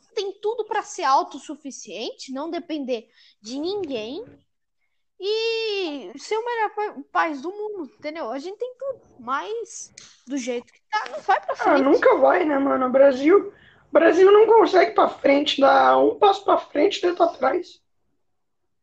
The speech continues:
Speaker 1: É, é, então, é exatamente isso, dá, entendeu? Co-, tudo começou errado, acho que desde quando Pedro Álvares Cabral botou o pé nesse país. Pisou aqui e entortou. Acabou.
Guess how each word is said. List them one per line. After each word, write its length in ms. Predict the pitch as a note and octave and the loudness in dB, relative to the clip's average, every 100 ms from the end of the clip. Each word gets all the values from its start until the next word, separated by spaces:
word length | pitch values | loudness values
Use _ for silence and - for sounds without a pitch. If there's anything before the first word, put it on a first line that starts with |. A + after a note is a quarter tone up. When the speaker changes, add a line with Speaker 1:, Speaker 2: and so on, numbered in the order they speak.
| _ _ _ _ _ _ _ _ _ | _ _ _ _ _ _ _ _ _
Speaker 1:
É, 300 | D#4+ - - | -20 -18 -6
é, 240 | G4 C#5+ D#5+ _ | -4 -4 -8 _
então, 320 | E4 A#3 G3+ | -6 -6 -8
é 340 | A3 A3+ F#3 | -8 -8 -6
exatamente 760 | E4 D4 F#4+ C5 F5 D5+ C#5 - D#5+ A4 | -6 -2 -2 0 -2 -4 -6 -10 -10 -8
isso, 280 | - B3 | -8 -12
dá, 200 | A#3 B3+ A#3 G#3 G#3 G#3 - G3 _ | -6 -4 -4 -10 -20 -20 -20 -20 _
entendeu? 420 | C#4+ C#4+ D4+ G#3+ _ _ _ _ | -10 -8 -8 -12 _ _ _ _
Co-, 180 | F#4 | -8
tudo 280 | - B4 D5+ | -6 -6 -6
começou 420 | - A4+ G#4 - | -6 -6 -8 -6
errado, 380 | F#4+ C4+ C#4+ F#4+ | -6 -4 -4 -4
acho 220 | F4 F4 | -6 -6
que 80 | - | -10
desde 800 | C4+ G#3 G#3 B3+ G#4+ A4+ G#4 F#4+ | -12 -12 -12 -6 -2 -2 -2 -6
quando 320 | - F4+ F#4+ F#4 - | -6 -8 -8 -12 -4
Pedro 280 | G#4+ F#4+ | -4 0
Álvares 300 | F#4 E4+ C#4+ | 0 0 -6
Cabral 320 | - B3+ C#4+ D4+ | -10 -6 -4 -2
botou 400 | D#4+ D#4 G4 G#4+ | -2 -4 -4 -6
o 140 | - | -6
pé 160 | D4 C4+ | -10 -10
nesse 220 | C4 - | -12 -8
país. 360 | B3 G3+ - _ _ _ _ _ - _ _ | -8 -8 -12 _ _ _ _ _ -20 _ _
Pisou 400 | G#4+ G4 C#4 G#4 | 0 2 2 2
aqui 260 | G4+ - | 2 -2
e 160 | G4 F4 | -6 -4
entortou. 760 | A4 G4 A4 G#4+ - B3 G#3+ - - | -6 -4 -2 -2 -4 -8 -10 -14 -20
Acabou. 500 | - F4 D4+ A3 - | -8 -8 -6 -8 -10